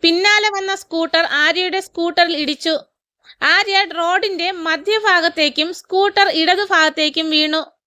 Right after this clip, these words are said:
ഈ സമയം ഇടിച്ചിട്ട വണ്ടിയുടെ പിന്നിലിരുന്ന ഹെൽമറ്റ് ധരിച്ചയാൾ എന്തെങ്കിലും പറ്റിയോ എന്ന് ചോദിച്ചു. ആര്യയെ എഴുന്നേൽപ്പിക്കാൻ ശ്രമിച്ചു.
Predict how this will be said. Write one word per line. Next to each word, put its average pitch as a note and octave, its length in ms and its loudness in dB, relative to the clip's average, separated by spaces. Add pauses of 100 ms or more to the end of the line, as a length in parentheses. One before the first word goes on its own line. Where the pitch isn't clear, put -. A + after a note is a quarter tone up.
(480)
ഈ F4 200 4
സമയം F#4 480 2
ഇടിച്ചിട്ട G4 500 0
വണ്ടിയുടെ F#4+ 440 2
പിന്നിലിരുന്ന F4+ 680 0
ഹെൽമറ്റ് E4+ 600 0
ധരിച്ചയാൾ D4 600 2 (400)
എന്തെങ്കിലും G#4 560 -2
പറ്റിയോ F#4 440 2
എന്ന് G#4 260 0
ചോദിച്ചു. D4 580 0 (480)
ആര്യയെ F4+ 500 2
എഴുന്നേൽപ്പിക്കാൻ E4 760 -2
ശ്രമിച്ചു. C#4+ 480 -4